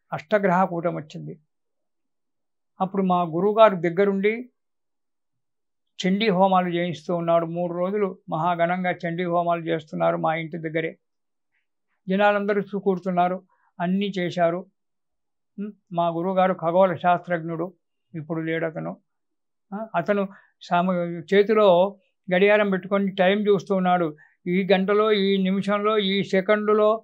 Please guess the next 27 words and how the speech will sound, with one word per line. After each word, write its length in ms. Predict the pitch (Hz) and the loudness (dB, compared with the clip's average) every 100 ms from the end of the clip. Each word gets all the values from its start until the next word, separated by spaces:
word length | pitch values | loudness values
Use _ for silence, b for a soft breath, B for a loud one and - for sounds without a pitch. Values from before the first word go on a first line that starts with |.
| b b b _ _ | b b b _ _
ఈ 140 | 190 185 | 0 6
గ్రహం 300 | 190 170 214 | 6 6 2
ఇక్కడ 220 | 202 202 | 6 6
వస్తుంది, 560 | 190 170 - 202 202 | 6 2 -2 -2 0
దీనివల్ల 680 | 214 190 202 190 202 220 202 b b _ | -2 0 0 0 4 4 4 b b _
మనకేం 380 | 185 180 196 214 | -2 4 4 4
జరుగుతుందో 560 | 208 214 202 202 202 196 | 2 0 -2 0 2 2
చూద్దామని" 600 | 202 226 233 233 233 214 | -2 -4 4 6 6 4
అన్నాడు 320 | 208 208 208 | 2 2 4
కానీ 280 | 196 202 233 | 2 2 -2
బాధ 320 | 185 175 220 | 6 10 10
కలుగుతుందని 520 | 233 247 - 247 247 | 8 4 4 2 4
చెప్పలేదు 360 | 214 202 214 196 | 2 2 2 4
మా 160 | 190 | 2
గురువుగారు. 500 | 180 175 175 170 160 - 175 | 2 -2 2 2 2 -4 0
ఖగోళ 280 | 185 220 | 4 4
శాస్త్రజ్ఞుడు 560 | 170 202 190 202 185 180 | 4 2 2 -2 -2 -2
అతను. 280 | 165 160 - _ _ _ _ _ _ | -2 -6 -8 _ _ _ _ _ _
"ఈ 80 | 196 | 8
రాశి 280 | 202 208 214 | 10 8 8
వాళ్ళకి 240 | 226 208 | 6 8
ఇలా 100 | 202 | 8
అవుతున్నాయి, 600 | 196 202 202 170 - 185 | 8 6 0 0 2 4
ఏమి 140 | 226 233 | 4 4
జరుగుతుందో 540 | 226 226 214 214 214 | 2 0 -4 0 0
చూద్దాము" 640 | 208 208 220 220 202 208 208 | 2 0 4 6 6 6 4
అన్నాడు, 380 | 185 170 147 | 6 2 2